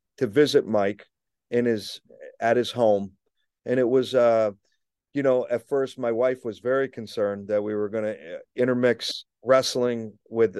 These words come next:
vacation. And she knew Mike, but not, not that well, right? And tell you, it was, uh, one of the best vacations we ever had. It was,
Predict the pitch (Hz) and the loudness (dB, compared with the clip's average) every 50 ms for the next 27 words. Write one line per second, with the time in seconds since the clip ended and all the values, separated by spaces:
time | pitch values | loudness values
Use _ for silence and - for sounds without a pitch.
0 | 76 - - 107 113 107 120 110 98 - 123 113 104 101 95 - - 90 85 78 | -10 -12 -14 -18 -2 0 0 0 0 0 0 0 0 0 -4 -8 -12 -14 -14 -16
1 | _ _ _ _ _ _ _ _ _ _ _ - 113 113 110 104 104 101 101 101 | _ _ _ _ _ _ _ _ _ _ _ -4 -2 0 2 2 2 0 -2 -4
2 | 101 98 - _ - - 214 196 170 139 117 110 113 110 113 117 - 113 98 - | -6 -10 -14 _ -6 -4 0 2 2 2 4 4 2 2 2 0 -2 -2 -2 -4
3 | _ - 131 127 123 120 117 - _ _ _ _ _ 131 131 131 127 123 - 107 | _ -6 -2 -2 -2 -2 -4 -8 _ _ _ _ _ -2 0 0 0 0 -2 -2
4 | 101 123 117 113 - 101 101 98 87 82 80 - _ _ _ _ _ 110 107 110 | 0 0 0 0 -2 -4 -6 -6 -6 -8 -12 -16 _ _ _ _ _ -4 0 0
5 | 117 123 - - _ _ _ _ _ _ _ _ _ 123 123 123 117 113 113 107 | 0 0 -2 -6 _ _ _ _ _ _ _ _ _ 0 2 2 4 2 2 -2
6 | 101 - _ _ _ _ _ _ _ _ _ _ _ _ - 160 147 143 135 120 | -6 -10 _ _ _ _ _ _ _ _ _ _ _ _ 2 4 6 6 6 4
7 | 117 117 113 117 120 123 113 110 110 107 - 117 131 135 131 123 110 104 135 143 | 2 -2 -4 -4 -2 0 0 2 0 0 0 0 0 0 0 -2 -2 -2 -2 -2
8 | 139 - - 135 127 131 131 120 113 110 - 117 107 95 98 104 101 101 92 104 | -2 -4 -4 -6 -4 -4 -4 -6 -6 -6 -8 -12 -12 -10 -8 -6 -4 -2 0 0
9 | 107 101 110 107 95 101 95 90 85 85 - _ _ _ _ _ _ _ _ _ | 2 2 0 -2 0 -2 -4 -4 -6 -10 -16 _ _ _ _ _ _ _ _ _
10 | _ - 113 117 - - 113 113 110 104 101 98 95 92 - - | _ 2 2 2 4 2 2 4 4 4 2 0 -2 -6 -10 -14